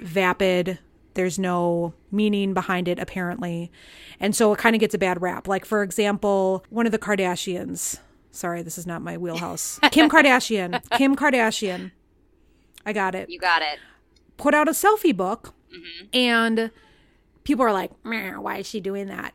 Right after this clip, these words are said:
Speaker 1: And then she went on and she did a media s-, uh, circuit, and she's smart as hell. And she was just like, I can't remember what she said, but I was like,
Speaker 2: <laughs>
Speaker 1: "Dang, girl, like, you should be in cultural studies,"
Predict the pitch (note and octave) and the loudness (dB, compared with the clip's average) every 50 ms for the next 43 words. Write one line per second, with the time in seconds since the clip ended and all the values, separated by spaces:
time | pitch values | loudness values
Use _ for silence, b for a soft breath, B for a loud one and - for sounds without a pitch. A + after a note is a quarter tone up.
0 | _ - A#3 A#3 B3 D#4 E4+ E4 D4+ C#4+ C4 - - C#4+ C#4 C4 D#4 D4+ D4+ C#4+ | _ -2 0 2 2 4 4 4 4 2 2 2 2 2 2 4 4 4 4 4
1 | B3+ B3 B3 A#3+ A#3+ - - A#3+ A#3+ A3 - C4 A3 C#4 B3+ A3+ G#3 G3+ G#3+ G#3+ | 4 2 2 0 -2 -4 -2 -2 -2 -2 -2 2 2 4 4 4 2 0 -2 0
2 | C4 C#4+ D4+ D4 - - - - - - B3 C4 C4+ C#4 C#4 C#4 C4+ - - E4 | 0 0 0 -2 -4 -6 -8 -10 -6 -2 0 2 2 2 2 0 -2 -2 -4 -4
3 | D#4+ - F#4 F4+ E4+ C#4+ B B B B B B A#3 B3 A#3 - - D#4 E4 F#4 | -2 -2 -2 -4 -4 -6 B B B B B B -2 0 0 0 2 6 6 6
4 | G4+ G4 - - - A#3 A#3+ A#3+ B3+ C#4+ D4+ - - F4 G4 G4 D4+ G#3+ F#3+ F#3+ | 6 6 4 0 0 2 2 2 2 2 0 -2 -2 0 2 2 2 2 2 0
5 | - - A#3+ C4 B3+ - - - D#4 D4+ D#4+ E4 C4+ - - D4 C#4+ - - D4 | -2 -2 0 0 0 2 2 2 2 2 2 0 0 0 -2 -2 -2 -2 0 0
6 | C#4 C4 B3+ C4 C4 - - b b b b b b b b b b - A#3+ A#3+ | 2 2 2 0 -2 -6 -14 b b b b b b b b b b -4 -4 0
7 | - C4+ B3+ B3+ C4+ C4+ C4 D4+ D4+ D#4 - - E4 - - G#4 G#4+ F#4+ G3+ A#3 | 0 0 0 0 0 0 0 0 -2 -2 -2 -2 -4 -2 0 2 2 2 2 2
8 | A3 A#3 A#3 A#3+ A#3 - B3+ A#3 A3+ - - - - E4+ G4+ F#4 D#4+ A#3 C4 C4+ | 2 2 2 2 0 0 0 -2 -2 -4 -8 -6 -2 -2 0 0 0 0 2 2
9 | C#4+ D4 D4 C4+ C4+ - A3+ A#3+ C#4+ E4 D#4+ - F4 D#4+ B3 - A#3+ A#3+ A#3+ B3 | 2 2 0 0 -2 0 0 0 0 0 0 0 -4 -4 -2 -2 -2 0 0 0
10 | B3 C4 B3+ - - b b b b b _ _ - B3+ B3 - - B3+ B3+ - | -2 -2 -4 -6 -10 b b b b b _ _ -4 -4 -4 -2 -2 -2 -2 0
11 | D#4+ E4+ - - - A4 A4+ D#4+ A3 G3 F#3+ - | -2 -2 0 0 -2 -2 -2 -2 -2 -2 -4 -6